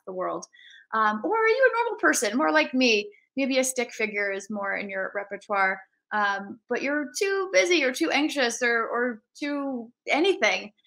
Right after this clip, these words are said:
Your head's full of everything else. You, you, you can't find time to be creative. I'm a little bit more in that boat. I am working from home, uh, full-time with my husband who's working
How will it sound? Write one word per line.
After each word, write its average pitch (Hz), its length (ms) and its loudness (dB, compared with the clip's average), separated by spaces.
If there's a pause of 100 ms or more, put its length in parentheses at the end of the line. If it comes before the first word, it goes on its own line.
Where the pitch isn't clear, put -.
(180)
Your 277 140 -2
head's 269 240 0
full 302 120 -2
of 294 60 0
everything 277 340 2
else. 226 300 4
You, 240 100 -6
you, 240 120 -6
you 240 160 -8
can't 247 320 -4
find 220 240 -2
time 196 260 -6
to - 80 -16
be 180 300 -8
creative. 185 340 -6 (360)
I'm 370 120 2
a - 20 2
little 349 160 4
bit 277 140 0
more 254 180 4
in 240 80 2
that 220 260 -2
boat. 233 240 0
I 233 140 2
am 240 260 -2
working 226 300 -6
from 214 220 -20
home, 214 440 -6
uh, 202 180 -6 (100)
full-time 226 420 -8
with 202 140 -16
my 214 80 -8
husband 294 280 -4
who's 277 80 -6
working 269 240 -8